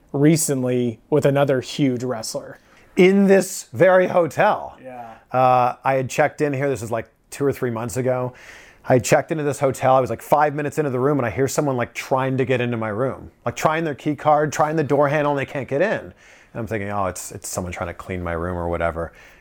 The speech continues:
Speaker 2: And then they keep trying, and I'm like, "This thing doesn't work. I can't believe this."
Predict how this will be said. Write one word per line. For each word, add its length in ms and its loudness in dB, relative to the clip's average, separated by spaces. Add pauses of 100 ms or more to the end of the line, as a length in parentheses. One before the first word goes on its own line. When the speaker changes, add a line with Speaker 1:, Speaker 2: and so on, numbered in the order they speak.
(140)
Speaker 2:
And 120 4
then 80 4
they 120 4
keep 220 0
trying, 420 0
and 80 -6
I'm 120 -8
like, 200 -10
"This 180 -2
thing 160 -4
doesn't 280 -6
work. 200 -2
I 20 -6
can't 220 -10
believe 300 -14
this." 300 -6